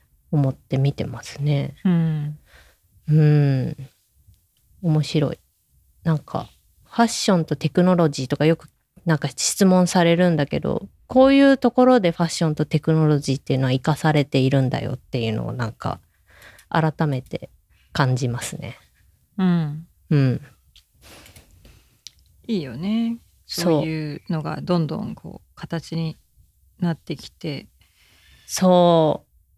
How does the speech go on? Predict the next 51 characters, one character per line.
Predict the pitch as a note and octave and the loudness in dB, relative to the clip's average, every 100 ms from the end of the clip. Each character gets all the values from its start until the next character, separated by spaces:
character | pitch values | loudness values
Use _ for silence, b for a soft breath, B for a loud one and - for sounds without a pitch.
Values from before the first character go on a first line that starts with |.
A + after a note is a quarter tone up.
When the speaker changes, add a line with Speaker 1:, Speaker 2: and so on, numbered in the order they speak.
| _ _ _ | _ _ _
Speaker 1:
う。 | F3 | -4
私 | F3 - F3+ G#3 | -4 -2 -2 2
は | F3+ | 2
結 | F3+ G3 - | 0 -4 -2
構 | D#3+ C#3+ | -2 -2
そ | - D3 | -2 -4
の、 | C3+ C3 - _ _ _ _ _ _ _ _ - | -2 -4 -8 _ _ _ _ _ _ _ _ -4
な | E3 D#3 | 0 2
ん | |
だ | D3+ D3 | 2 -2
ろ | - - _ _ - | -4 -10 _ _ 2
う、 | |
ニ | F#3+ | 4
ュ | A3 | 6
ー | |
ス、 | G#3 - F#3+ F#3+ _ - | 4 2 2 2 _ 0
研 | B3+ A#3+ | 4 4
究 | A#3+ A#3+ | 6 4
段 | A#3 A#3 A3 | 6 2 2
階 | G3+ F3+ | 2 2
の | E3 | 0
ニ | D#3+ E3 | 2 2
ュ | |
ー | |
ス | D#3 - | 0 0
み | D3 | -2
た | C#3+ C#3+ | 0 0
い | |
な | C3+ | 0
と | C#3 | 0
こ | D3 C#3+ C#3 | 0 2 2
ろ | C#3 | 0
か | C#3+ | -2
ら | D3 | 0
ね、 | D3+ D3+ - | 2 2 0
製 | - F3+ E3+ | 0 0 2
品 | F3+ F3 | 2 2
化 | F3 | 0
さ | - E3 | 0 2
れ | E3+ | 2
ま | E3+ | 2
し | E3 | 0
た | - C#3 | -4 -6
と | - | -6
か | - | -8
っ | C#3 | -8
て | - | -4
見 | C#3+ D3+ | 0 2
る | |
と | C#3 C3+ | 0 -2
結 | B2+ D#3+ | -2 -4